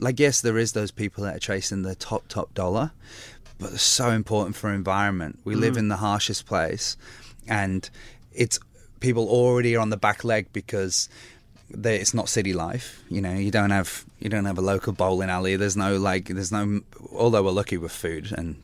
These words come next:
Speaker 1: bars, you know, we've had good people in this town to put 'em up. We have options,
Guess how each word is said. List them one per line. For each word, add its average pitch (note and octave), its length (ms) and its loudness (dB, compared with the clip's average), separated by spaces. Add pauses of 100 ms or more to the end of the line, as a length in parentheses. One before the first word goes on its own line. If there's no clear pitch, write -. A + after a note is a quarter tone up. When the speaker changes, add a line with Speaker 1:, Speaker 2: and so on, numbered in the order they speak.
(160)
Speaker 1:
bars, E2 580 0
you F#2+ 120 -2
know, F2+ 140 -2
we've F2 140 -2
had F2+ 160 -2
good F2 140 -2
people F2 280 0
in E2 100 -4
this E2 140 -4
town E2+ 260 0
to - 100 -10
put F#2+ 180 0
'em F2 120 0
up. F#2 260 2 (360)
We G2 120 0
have G2 280 0 (300)
options, G2+ 720 2